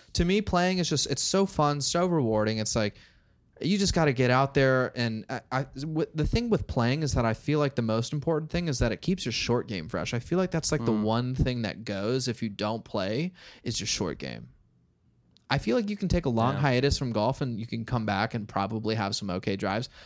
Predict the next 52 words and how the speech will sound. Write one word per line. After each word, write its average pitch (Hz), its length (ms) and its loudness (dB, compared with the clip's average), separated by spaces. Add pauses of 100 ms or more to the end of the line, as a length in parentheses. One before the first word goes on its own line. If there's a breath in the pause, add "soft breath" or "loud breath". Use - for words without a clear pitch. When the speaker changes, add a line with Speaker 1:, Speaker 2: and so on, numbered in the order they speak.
(140 loud breath)
Speaker 1:
But 123 140 0
if 120 160 0
you 170 100 0
don't 139 240 0
play 147 180 2
golf 113 300 0
for 139 120 2
a 117 80 2
long 110 260 0
time, 131 300 0
your 123 100 -2
short 110 300 -2
game, 147 280 -2
oh 120 200 -2
my 95 180 -6
goodness, 135 540 -4
like, 101 180 -6
your 120 100 -2
short, 131 320 -2
like, 113 220 -2 (460 loud breath)
putting 190 560 2 (400 loud breath)
and 113 420 0
short 143 460 4
greens, 135 260 2
like, 165 200 0
oh, 127 320 -2
you 123 260 0
will 107 400 0
struggle 101 680 -6
if - 140 -8
you 92 60 -6
don't 80 140 -8
play 67 380 -6
on 101 100 -8
a 110 40 -10
frequent - 400 -12
basis, - 480 -8
in - 100 -14
my 113 100 -6
Speaker 2:
I 123 40 -2
don't 143 100 -2
think 143 140 -4
Speaker 1:
opinion. 113 100 -4
Speaker 2:
anything's 127 240 -2
better 104 240 -4
than 98 160 -8
playing, 110 480 -4
is, 95 220 -12
like 98 200 -8
you 101 60 -12
said, 110 300 -4
like, 92 160 -10